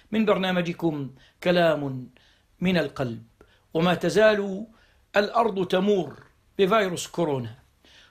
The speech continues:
وما يزال الشغل الشاغل لوسائل الإعلام في كل أنحاء الأرض، لكن المسلم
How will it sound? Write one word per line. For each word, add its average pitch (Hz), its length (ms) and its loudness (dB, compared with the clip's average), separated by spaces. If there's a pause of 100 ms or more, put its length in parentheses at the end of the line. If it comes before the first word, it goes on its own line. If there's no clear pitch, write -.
(160)
وما 175 240 2
يزال 190 760 2
الشغل 165 840 -4
الشاغل 170 680 0 (520)
لوسائل 208 520 2
الإعلام 143 720 -2 (500)
في 240 220 -4
كل 277 260 -2
أنحاء 185 460 0
الأرض، 151 360 -4 (880)
لكن 180 480 0
المسلم 156 840 -4